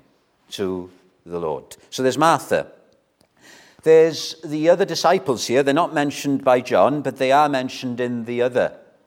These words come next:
accounts. And of course, there is what we're going to look at tonight, Mary, and what Mary does.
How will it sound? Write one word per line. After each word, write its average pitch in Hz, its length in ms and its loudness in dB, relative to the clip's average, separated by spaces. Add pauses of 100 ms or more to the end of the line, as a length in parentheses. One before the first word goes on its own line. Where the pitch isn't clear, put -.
accounts. - 880 -10 (880)
And 107 140 -4
of 113 100 -6
course, - 600 0 (420)
there 113 120 2
is 113 160 -4
what 117 220 0
we're 117 80 -4
going 110 200 -2
to 117 120 -8
look 120 180 -8
at 98 120 -6
tonight, - 640 -12 (360)
Mary, 101 680 -2 (500)
and 101 220 -4
what 110 280 0
Mary 104 420 -2
does. 76 340 -10